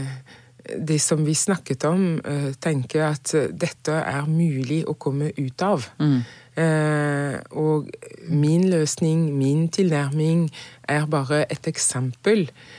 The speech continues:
Speaker 1: eh, men, eh, det finnes mange, mange, mange andre,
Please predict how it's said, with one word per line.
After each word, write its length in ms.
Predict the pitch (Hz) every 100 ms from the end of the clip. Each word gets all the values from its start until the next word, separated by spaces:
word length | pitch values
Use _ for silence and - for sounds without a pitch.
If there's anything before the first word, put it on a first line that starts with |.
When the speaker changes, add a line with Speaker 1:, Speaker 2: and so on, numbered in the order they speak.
| - -
Speaker 1:
eh, 1120 | 165 151 147 143 143 143 143 143 143 135 - -
men, 400 | 160 151 151 151
eh, 220 | 151 147
det 160 | 147 165
finnes 560 | - 156 156 - - -
mange, 540 | 151 170 151 131 143 143
mange, 460 | 151 160 139 131 135
mange 400 | - 156 139 135 - -
andre, 480 | 165 143 127 123